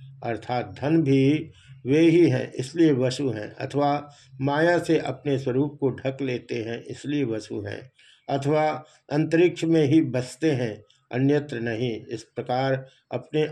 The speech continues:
असाधारण वास के कारण वायु ही वसु है। इत-, श्रुति कहती है, अंतरिक्ष में रहने वाला वसु।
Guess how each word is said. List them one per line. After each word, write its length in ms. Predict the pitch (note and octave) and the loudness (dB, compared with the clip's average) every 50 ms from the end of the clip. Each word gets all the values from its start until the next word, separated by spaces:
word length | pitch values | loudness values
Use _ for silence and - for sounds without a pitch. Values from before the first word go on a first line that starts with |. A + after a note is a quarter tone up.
| - | -2
असाधारण 760 | D3 D3+ D#3 - - C#3+ C#3 C#3 A#2+ A#2 A#2+ B2+ C3 B2+ B2 A#2+ | -4 -2 -2 -2 -2 -2 -2 -2 -2 -2 -2 -2 -2 -2 -2 -4
वास 360 | A2 A2+ A#2 C3+ C#3 C3+ - | -2 -2 -2 -2 -2 -4 -6
के 200 | - C3 B2+ A#2 | -6 -6 -6 -6
कारण 480 | - - G#2+ A2 A2 A2+ A#2 B2+ B2+ C3 - _ _ _ _ - G#2 | -6 -6 -6 -6 -6 -6 -6 -8 -10 -12 -16 _ _ _ _ -10 -8
वायु 460 | A2 A#2 A#2 A#2+ A#2+ C3 D#3+ D#3+ D3 | -6 -4 -2 -2 2 4 4 4 4
ही 200 | B2+ D3 D3+ D3 | 4 0 0 -2
वसु 420 | C3 A#2 A2+ G#2+ - D3 D3 C3 | -2 -4 -6 -6 -4 -2 -2 -2
है। 260 | A2 G2+ G#2 G#2 - - - _ _ _ _ _ _ _ _ _ _ _ _ _ - | -2 -2 -6 -8 -10 -12 -18 _ _ _ _ _ _ _ _ _ _ _ _ _ -2
इत-, 440 | - D3 C#3+ D3 - - _ _ - | -2 -2 -2 -4 -8 -20 _ _ -16
श्रुति 380 | - - F3 F3 E3 F3 G3+ F#3+ | -2 2 2 2 4 4 2 2
कहती 380 | D#3+ E3+ D3+ C3 C3 C3 E3 | 4 2 2 2 2 2 2
है, 120 | D3+ B2+ C3 | 2 4 2
अंतरिक्ष 520 | C3 C3+ C3+ C3+ E3+ E3+ E3+ E3 - - | 2 2 0 0 2 2 2 0 -2 -2
में 220 | D3+ D3 C#3+ C3 B2 | -2 0 0 0 0
रहने 300 | A#2+ A2+ A2 C3+ C#3 C#3 | 0 -2 0 0 0 0
वाला 340 | C3 A#2+ A#2 A2+ A#2 A#2 | 0 0 0 -2 -2 -2
वसु। 540 | A2 G2+ G2+ G#2 G2+ - C3 A#2+ G#2 F#2+ G2 | -4 -4 -6 -8 -8 -6 -4 -4 -4 -6 -10